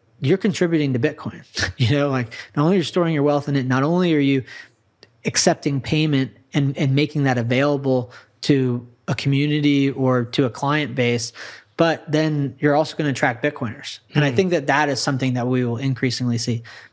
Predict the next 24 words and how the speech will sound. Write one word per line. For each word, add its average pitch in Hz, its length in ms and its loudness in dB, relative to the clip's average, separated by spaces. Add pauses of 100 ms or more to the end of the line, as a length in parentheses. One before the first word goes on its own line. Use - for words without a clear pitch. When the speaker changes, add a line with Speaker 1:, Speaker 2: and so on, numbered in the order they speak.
(140)
Speaker 1:
Businesses 156 960 0 (380)
getting 151 280 2
on 135 140 0
the 127 60 0
Bitcoin 127 480 0
standard, 151 640 0 (320)
and 147 200 0
then 127 220 0
Bitcoiners 151 880 0 (260)
not 156 240 0
feeling 156 360 0
like 131 260 0
they 131 80 -2
have 147 260 0
to 131 100 -2
a - 20 0
hundred 147 280 -2
percent 139 380 -2
go 131 260 2
work 135 280 -2
for 131 160 0
a 120 40 0
Bitcoin 135 420 0
company, 123 400 0